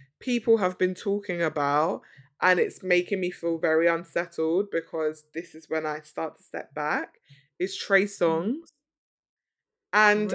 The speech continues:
Speaker 1: I don't,
Speaker 2: Really?
Speaker 1: yeah, I
Speaker 2: That
Speaker 1: don't
Speaker 2: doesn't
Speaker 1: know the
Speaker 2: surprise me, though.
Speaker 1: Right. And I don't know the extent. I haven't looked into it. I've just, like, passed a few things on the Shade Room, and I know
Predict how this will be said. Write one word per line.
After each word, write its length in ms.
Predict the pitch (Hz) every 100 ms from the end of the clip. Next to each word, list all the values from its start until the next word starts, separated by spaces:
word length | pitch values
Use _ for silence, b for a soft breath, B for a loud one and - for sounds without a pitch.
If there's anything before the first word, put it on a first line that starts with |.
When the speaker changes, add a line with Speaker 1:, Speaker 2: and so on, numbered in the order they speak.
| 247
Speaker 1:
I 140 | 214
don't, 80 | 220
Speaker 2:
Really? 320 | 220 269 294 - _ _ -
Speaker 1:
yeah, 360 | 180 175 160 -
I 140 | 208 202
Speaker 2:
That 100 | 254
Speaker 1:
don't 160 | 285
Speaker 2:
doesn't 20 |
Speaker 1:
know 180 | 269 277
the 220 | 254 269
Speaker 2:
surprise 180 | - -
me, 120 | 151
though. 280 | 147 147 151 - _ _ _ _ 180
Speaker 1:
Right. 420 | 180 175 160 - _ B B B -
And 180 | 233
I 100 | 240
don't 360 | 226 277 320 262
know 280 | 285 285 254
the 200 | 240 226
extent. 560 | - - - 202 190
I 100 | - - -
haven't 280 | 247 233
looked 240 | 214 - -
into 340 | 190 196 185
it. 60 | 180
I've 200 | 175 -
just, 280 | 208 220 -
like, 300 | 165 190 - -
passed 280 | 196 196
a 60 | 180
few 220 | - 202
things 260 | 202 196 185
on 100 | 175
the 60 |
Shade 320 | 170 180 180 175
Room, 200 | 170 175
and 180 | 180
I 100 | 175
know 520 | 185 202 214 214 208